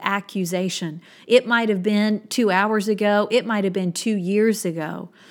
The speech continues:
But sometimes those voices can be so loud and so fresh, and they usually come right when you're about to take a big leap into God's purpose and plan for your life.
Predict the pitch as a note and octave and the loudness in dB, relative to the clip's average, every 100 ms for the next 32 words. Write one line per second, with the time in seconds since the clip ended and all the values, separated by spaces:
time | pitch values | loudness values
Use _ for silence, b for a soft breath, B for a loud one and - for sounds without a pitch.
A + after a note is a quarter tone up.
0 | B - F#3 A#3+ A#3+ C4 A#3 G3 A3 A3+ | B -10 -6 -4 -4 -2 0 0 2 0
1 | A3+ A3 A3 G#3 F3 G3+ F3 F3 - G#3+ | 2 0 0 -2 -6 -4 -2 -2 -4 -4
2 | A3+ A3 G#3+ G#3 E3+ - E3+ E3+ - G3 | -2 -2 -2 -4 -4 -6 -6 -4 -4 -2
3 | G#3 - G#3 F#3 E3+ - - B B B | -2 -4 -4 -2 -2 -6 -12 B B B
4 | - G3 G3+ G3+ G#3 C4+ D4 C4 B3 A#3+ | -4 -2 0 0 2 2 2 2 2 0
5 | - G#3+ G3+ F#3 A#3 B3+ F#3 D#3+ - F#3+ | -2 -2 0 -2 -4 -2 -2 -4 -4 -2
6 | F#3 G#3+ A3+ G#3 G#3 G#3 F#3 - G#3+ F#3+ | 0 0 0 0 -2 -2 -8 -6 -6 -6
7 | - - F3+ E3 - A#3 B3 A#3+ G#3 F#3+ | -6 -6 -6 -6 0 2 4 2 -2 0
8 | G#3+ G3 D3+ - - B B B - G3 | 0 0 -2 -6 -20 B B B -4 -2
9 | F#3 F#3+ F3+ F#3+ G3+ - - G3+ - F3 | -2 -2 0 2 2 -2 -6 -4 -2 -4
10 | E3 - F3+ F3 F#3 F3+ F3+ F3 - E3 | -4 -6 -6 -6 -4 -2 -2 -4 -6 -4
11 | E3+ E3 D#3+ D#3 F#3+ - | -2 -4 -6 -8 -12 -20